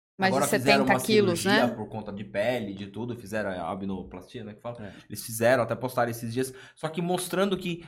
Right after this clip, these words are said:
Speaker 2: cara, o exercício físico e você se empenhar, mudando as, os seus hábitos. Paulinho, sua esposa é nutricionista, você sabe. Você mudar o hábito, se você mudar, as coisas vão evoluindo pra você. Hoje eu tava escutando um podcast dos sócios,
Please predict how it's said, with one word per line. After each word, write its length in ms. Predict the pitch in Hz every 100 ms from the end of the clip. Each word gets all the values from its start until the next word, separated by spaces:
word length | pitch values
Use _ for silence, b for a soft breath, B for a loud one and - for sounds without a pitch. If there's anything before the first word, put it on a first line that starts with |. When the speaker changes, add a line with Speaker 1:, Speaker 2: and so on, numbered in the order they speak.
| B
Speaker 2:
cara, 260 | 170 180 160
o 60 |
exercício 520 | 160 160 156 180 -
físico 460 | 160 - 180 170 160
e 20 |
você 300 | 151 151 -
se 220 | 180 -
empenhar, 840 | 208 311 - 185 139 143 202 - - _ _ _ _
mudando 320 | 147 151 196 233
as, 180 | 233
os 140 | - 156
seus 260 | 175 143
hábitos. 640 | 135 143 143 123 120 - - - _ _ -
Paulinho, 280 | 180 147 -
sua 160 | 165
esposa 280 | 165 160 156
é 40 |
nutricionista, 600 | 165 165 170 180 151 127
você 140 | 127 233
sabe. 500 | - 196 196 180 90 - - _ 123 - - B B -
Você 220 | - - 294
mudar 320 | 262 165 208
o 80 | 139
hábito, 400 | 135 156 127 120
se 100 | 135
você 220 | 143 160
mudar, 220 | 156 156
as 160 | - 147
coisas 300 | - 190 180
vão 220 | 156 196
evoluindo 420 | 190 180 160 165
pra 160 | 165 170
você. 420 | 175 165 160 165
Hoje 220 | 113 170
eu 60 | 190
tava 100 | 190
escutando 280 | 175 170 160
um 60 |
podcast 520 | 160 143 143 151 160 143
dos 140 | 131
sócios, 500 | - 156 165 131 -